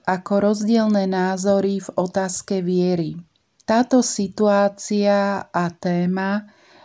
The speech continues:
nás učí tolerancii, vedie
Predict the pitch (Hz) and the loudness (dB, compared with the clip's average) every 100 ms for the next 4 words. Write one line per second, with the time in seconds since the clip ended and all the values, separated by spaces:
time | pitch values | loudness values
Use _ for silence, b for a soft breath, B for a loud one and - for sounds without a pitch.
0 | B 196 190 185 - 196 180 - 185 - | B 0 0 -2 -4 -6 -4 -6 -6 0
1 | 202 214 214 202 196 196 - 202 190 190 | 2 4 4 2 2 -2 -4 -4 -2 -2
2 | 185 190 196 175 190 180 185 | -4 -8 -10 -2 0 0 0